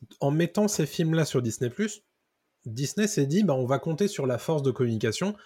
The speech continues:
intra-Disney plus, c'est-à-dire que, bah, les gens qui sont sur Disney plus, qui sait qu'ils sont abonnés, ils vont voir, euh, qu'on, euh, les met en avant, euh, sur la homepage de Disney plus, et donc du coup, les gens qui sont abonnés seront très contents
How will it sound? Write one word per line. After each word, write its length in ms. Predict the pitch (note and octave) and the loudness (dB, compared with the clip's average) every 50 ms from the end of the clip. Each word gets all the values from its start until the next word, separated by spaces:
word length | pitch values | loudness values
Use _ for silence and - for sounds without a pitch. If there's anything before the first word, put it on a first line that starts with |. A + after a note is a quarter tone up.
| - - _ _ _ _ _ _ _ - | -20 -20 _ _ _ _ _ _ _ 0
intra-Disney 560 | F3+ F#3+ F#3 - G#3 G3 F#3 F3 - - F3 | 2 2 2 2 0 0 0 0 0 0 -2
plus, 180 | D#3 - C#3+ C3+ | 0 0 -2 -2
c'est-à-dire 480 | - - G#2+ - A2 G#2+ A#2 B2+ B2 | -2 -4 -4 -4 -4 -4 -2 -4 -4
que, 200 | - - B2 B2 | -2 0 0 0
bah, 160 | A#2+ A2+ G#2 G2+ | 2 0 0 0
les 220 | G#2 G#2+ A#2 A#2 | 0 0 0 2
gens 160 | A#2+ E3 F3+ | 2 0 0
qui 160 | - - D3 | 0 -2 -4
sont 160 | B2+ - D3 B2+ | -2 -2 -2 -2
sur 120 | - C3+ | 0 0
Disney 280 | A#2 A2+ - - B2 G#2+ | 0 0 -2 -2 -4 -2
plus, 160 | B2+ B2+ A2+ | -2 -4 -4
qui 80 | - | -4
sait 180 | - - B2+ A2 | -4 -2 -2 -2
qu'ils 140 | - A#2 G#2 | -2 -6 -8
sont 160 | - A2 G2+ | -4 -4 -2
abonnés, 340 | G2+ G2 G#2+ C#3 G3 G#3+ G#3 - - - - - - | -2 -2 0 0 0 -2 -2 -6 -12 -18 -18 -10 -4
ils 120 | A2 A2+ | -2 0
vont 140 | A#2+ C3 C3 | 2 2 4
voir, 480 | B2 C3 E3+ F3+ F3+ D3+ A2+ - - _ _ - | 4 4 4 2 2 0 -2 -4 -10 _ _ -2
euh, 420 | A#2 A2 G#2+ G#2+ G#2 G#2 G#2 G#2+ G#2 | 0 0 2 2 2 0 0 -2 -4
qu'on, 420 | - - - B2+ B2 B2 B2 A2+ | -4 -4 -4 -2 -2 -2 -2 -2
euh, 220 | G#2+ G#2+ G#2 A#2 - - | 0 0 -2 -2 -2 -2
les 180 | A2 A2 A#2 | -2 0 0
met 160 | A#2 A#2+ B2 A#2+ | 2 2 0 0
en 160 | A#2 A#2 A2+ | 0 0 0
avant, 460 | A#2 A2+ A2 A#2 A#2+ A#2+ A#2+ A2 G#2+ | 0 0 0 0 0 0 0 -2 -2
euh, 40 | G#2+ | -2
sur 220 | G2+ - - A#2+ | -4 -4 -2 -2
la 100 | A2+ A2+ | 0 0
homepage 360 | A2 A2+ A2 - B2+ A#2 G#2+ | 0 -2 -2 -2 -2 -2 -2
de 80 | G#2+ G#2 | -2 -2
Disney 260 | G2+ G#2 - - A2 | -2 -2 -4 -4 -6
plus, 260 | G#2 - A3 G#2+ - - - - - - - | -2 -2 -2 -4 -4 -6 -12 -16 -18 -14 -4
et 120 | - C3 C3 | -2 0 2
donc 200 | D3 D3+ C#3+ C3 | 2 2 2 2
du 120 | A#2+ B2 | 0 -2
coup, 280 | - - A3 C4 C4+ - - - - - - | -2 0 -2 -2 -2 -4 -10 -16 -16 -6 -2
les 220 | C3 B2+ C#3 C#3 | 0 2 2 4
gens 160 | C#3 E3+ F3+ | 4 2 2
qui 120 | - - C#3 | 2 0 -2
sont 200 | - - A2+ G#2 | -2 -2 -4 -4
abonnés 280 | G#2 A2+ C3+ G3 A#3+ | -2 -2 -2 -2 -2
seront 200 | B3 - - G3 | -2 -2 -2 -2
très 180 | F#3 E3+ G3+ G3 | 0 0 -2 0
contents 380 | G3+ G#3 G3+ - G3+ F#3+ - | 0 -2 -2 -2 -4 -4 -6